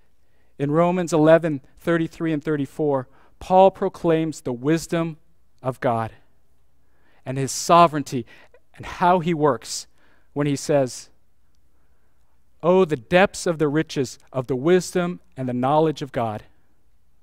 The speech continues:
How unsearchable his judgments and his paths beyond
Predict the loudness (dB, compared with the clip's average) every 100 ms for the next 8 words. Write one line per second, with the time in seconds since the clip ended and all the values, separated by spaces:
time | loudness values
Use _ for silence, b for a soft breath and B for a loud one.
0 | -20 -20 -20 -20 -20 -20 _ -2 2 4
1 | 2 -2 -2 -2 -2 -4 -4 -2 -6 -2
2 | 0 0 -4 -10 -10 -18 -20 -20 -20 _
3 | -14 -6 -4 -6 -4 2 2 2 -4 -4
4 | 2 2 2 -2